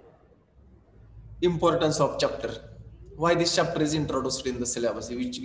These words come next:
gives about the system of forces. In this we are going to study force, couple, moment, et cetera. Composition of forces and the resolution of forces, which is essential for the, means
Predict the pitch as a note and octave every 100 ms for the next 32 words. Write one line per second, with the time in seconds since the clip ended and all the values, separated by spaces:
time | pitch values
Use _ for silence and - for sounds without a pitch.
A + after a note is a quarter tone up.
0 | B2+ C#3+ C#3+ B2+ B2+ C3+ C3 C3+ - C#3
1 | C#3+ C3 C3+ C3 D3 - C#3 D#3 E3+ F3
2 | D#3+ D#3+ D#3 C#3+ D3 D3 D3 D3 C#3+ C#3+
3 | C#3+ C#3+ D3 - D3 D3 C#3+ C#3 C3+ C3
4 | A#2+ B2 - A#2+ A#2 A2+ - - - -
5 | - _ _ _ - F#3 F3+ G3 G3+ G#3
6 | G3 F#3+ - F3 D#3 C#3 - - - -
7 | - C3+ D3+ D#3 D#3 D#3 - - - -
8 | - _ - D3 D3 E3 D#3+ - D3+ D3+
9 | D3 D3 - - A2+ - - - - -
10 | - C3+ C3+ B2 C#3 C3+ C#3 B2+ B2+ B2+
11 | B2+ D3+ - - D#3 F#3+ - -